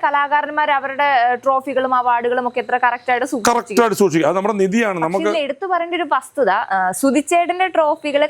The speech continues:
Speaker 1: കട്ടലിന്റെ കീഴിലും
Speaker 2: ആ.
Speaker 1: രേണു ചേച്ചിയുടെ ട്രോഫികള് ലിവിംഗ് റൂമിൽ ഒരു ടേബിളിന്റെ
Speaker 2: അതെ,
Speaker 1: മണ്ടയ്ക്ക്
Speaker 2: രേണു,
Speaker 1: സുരക്ഷിതമായിരിക്കും.
Speaker 2: രേണുവിന്റെ ട്രോഫി, ഏ, ഋതുക്കുട്ടൻ എടുത്ത് പൊട്ടിക്കത്തില്ല,
Speaker 1: നശിപ്പിക്കില്ല. അത് തടി കൊണ്ട്
Speaker 2: നശിപ്പിക്കത്തില്ല.
Speaker 1: ഉണ്ടാക്കിയതല്ല.
Speaker 2: കാരണം മറ്റേ അച്ഛനല്ലേ,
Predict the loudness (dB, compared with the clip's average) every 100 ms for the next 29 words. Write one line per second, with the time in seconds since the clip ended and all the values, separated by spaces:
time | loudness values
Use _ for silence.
0 | -2 -2 -4 0 -2 0 2 4 2 2
1 | 0 -2 0 0 2 0 0 0 0 0
2 | 0 2 2 0 0 -2 0 0 2 2
3 | 2 2 2 2 2 2 0 0 2 2
4 | 2 2 2 2 2 2 0 -2 -2 0
5 | 2 2 0 -2 -2 0 0 0 0 0
6 | 0 -2 -2 0 0 0 0 0 0 -2
7 | -2 -2 -2 -2 0 0 0 -2 -2 0
8 | 0 0 -2 -2 -2 0 0 2 0 0
9 | 0 0 -2 -4 -6 -4 0 0 0 0
10 | 0 -2 0 0 0 0 -4